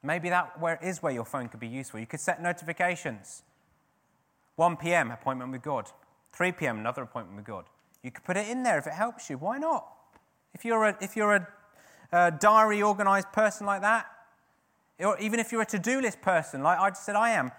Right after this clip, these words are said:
put God on your to-do list. Not because you've got to do it, because it means, "Oh, reminds you, I need to, I need to think back to God again." Whatever helps you,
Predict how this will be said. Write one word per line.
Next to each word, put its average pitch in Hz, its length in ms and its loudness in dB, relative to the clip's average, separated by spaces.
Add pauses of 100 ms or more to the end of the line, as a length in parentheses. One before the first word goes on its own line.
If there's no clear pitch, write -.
(500)
put 214 220 -4
God 240 200 4
on 214 120 0
your 185 100 -2
to-do 220 340 -4
list. 170 480 -6 (220)
Not 240 220 2
because 208 280 -4
you've 185 100 -6
got 202 100 -2
to 185 60 -2
do 175 180 -4
it, 185 120 -4
because 196 300 -6
it 190 80 -10
means, 202 260 -6
"Oh, 196 80 -8
reminds 190 320 -2
you, 156 60 -2
I - 20 -2
need 165 140 -6
to, 180 160 -12 (220)
I 175 40 -14
need 185 120 -12
to 165 80 -18
think 170 160 -12
back 185 160 -8
to - 60 -20
God 190 180 -12
again." 143 260 -14
Whatever 240 380 -2
helps - 380 -4
you, 143 240 -10